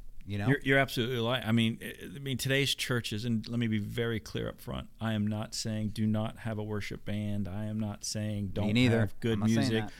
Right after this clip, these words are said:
Speaker 2: I'm not saying don't have your video screens. I'm not saying that at all. They all play a part. But make sure it is used for the glorification of God. Not too many churches today take all that stuff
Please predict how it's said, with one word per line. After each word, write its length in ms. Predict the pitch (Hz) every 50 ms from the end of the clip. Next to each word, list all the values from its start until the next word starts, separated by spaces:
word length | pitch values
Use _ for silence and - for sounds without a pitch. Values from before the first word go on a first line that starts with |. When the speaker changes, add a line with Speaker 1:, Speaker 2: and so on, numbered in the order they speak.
| - - - - -
Speaker 2:
I'm 60 | 92
not 200 | 101 104 110 -
saying 280 | - - 113 107 110 101
don't 300 | 98 113 110 - - -
have 300 | 101 110 113 107 104 101
your 120 | 104 104 98
video 380 | 92 95 110 107 110 107 107
screens. 580 | 104 - - - 120 120 117 113 113 110 107 -
I'm 100 | - 110
not 180 | 110 107 104 -
saying 180 | - 101 101
that 100 | 104 104 110
at 60 | 113
all. 160 | 117 110 -
They 100 | - -
all 300 | - 110 110 110 107 98
play 240 | - - - 98 101
a 60 | 95
part. 360 | - - - - - - - - - - - - - - - - - - - - - - - - - - _ - - - - - _ _ _ - - - _ _ _ _ _ - - - - -
But 200 | 123 107 - -
make 420 | 117 110 107 104 101 101 104 104
sure 560 | - - - - 113 104 104 104 107 107 - - -
it 100 | - 107 104
is 260 | 98 92 98 98 101
used 720 | 104 107 107 107 107 107 107 110 113 107 104 - - - -
for 120 | - -
the 100 | 92 95
glorification 1300 | 95 - - 113 107 110 110 107 101 - - 110 - - - - 98 95 95 - - - 98 95 92 92 - - _ - - - _ -
of 220 | 98 98 95 92
God. 420 | - 98 90 95 98 - 62 - - - - - - - -
Not 340 | 101 98 98 113 127 - - - - - - - - -
too 160 | - - 139
many 180 | 131 139 143 151
churches 480 | 139 - - 143 131 - - 127 117 -
today 380 | - 120 110 110 110 110 107
take 260 | 101 - 104 95 -
all 220 | 110 113 117 120 120
that 160 | 123 113 -
stuff 500 | - - - 120 123 123 120 110 -